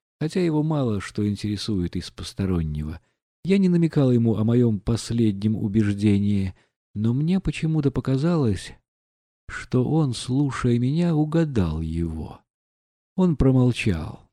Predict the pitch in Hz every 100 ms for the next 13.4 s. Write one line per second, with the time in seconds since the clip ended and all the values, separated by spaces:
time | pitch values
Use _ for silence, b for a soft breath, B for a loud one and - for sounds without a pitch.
0 | - 156 139 131 120 - 110 110 104 -
1 | 101 78 73 - - _ _ _ _ _
2 | _ _ _ _ _ - 113 165 170 165
3 | 160 156 151 120 117 113 113 - 131 135
4 | 160 147 - 120 120 120 127 131 131 135
5 | 120 117 - 147 139 123 127 127 123 123
6 | 127 160 139 104 - 90 85 b _ _
7 | - 117 117 - 165 147 127 - 123 123
8 | 135 160 160 117 95 - - 90 b b
9 | b _ 147 165 151 143 - - 143 135
10 | - 143 - - 117 - 147 131 - -
11 | - _ _ _ - 135 147 147 151 151
12 | 156 127 113 - 110 - - 104 90 80
13 | - - -